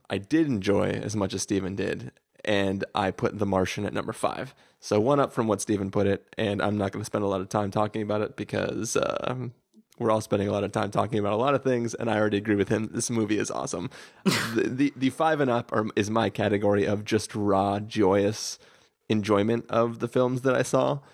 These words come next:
Speaker 1: Um, so mostly I love it will be my explanation going forward. <laughs> So <laughs> Do you wanna take us into your number four, Carson?
Speaker 2: I, I would, I would say that too. Like, uh,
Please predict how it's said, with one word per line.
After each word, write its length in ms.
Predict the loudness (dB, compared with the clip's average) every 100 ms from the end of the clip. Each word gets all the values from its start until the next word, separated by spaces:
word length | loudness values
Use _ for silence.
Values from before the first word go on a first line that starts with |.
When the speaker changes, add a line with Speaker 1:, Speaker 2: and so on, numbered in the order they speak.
| _ _ -4
Speaker 1:
Um, 440 | -2 -2 -6 -12 -4
so 540 | 0 2 2 0 -2 _ _ _ _ -8
mostly 840 | 0 0 0 -4 0 2 2 0 0
I 120 | 0
love 280 | 2 0 0
it 100 | 0
will 100 | 0
be 80 | 0
my 140 | -2
explanation 540 | -4 -2 0 0 -2 -6
going 240 | -8 -10
forward. 340 | -6 -4 -4 -8
<laughs> 40 | _ _ _ -20 -18 -18 -20 _ _ -18 -2 -2 0 -4
So 600 | -6 -2 0 2 -2 -8 -20 -20 _ -20 -20 -6
<laughs> 60 | -2
Do 160 | 2
you 60 | 4
wanna 160 | 4
take 200 | 4 4
us 120 | 4 2
into 140 | 2
your 140 | 2
number 160 | 2 -2
four, 200 | 0 2
Carson? 320 | 2 0 -2
Speaker 2:
I, 280 | -2 0 0
I 20 |
would, 260 | 0 -4 -4
I 120 | -2
would 160 | -2 0
say 160 | -2 0
that 220 | -2 0
too. 300 | -2 -2 -4
Like, 320 | -4 -4 -4
uh, 420 | -4 -4 -6 -8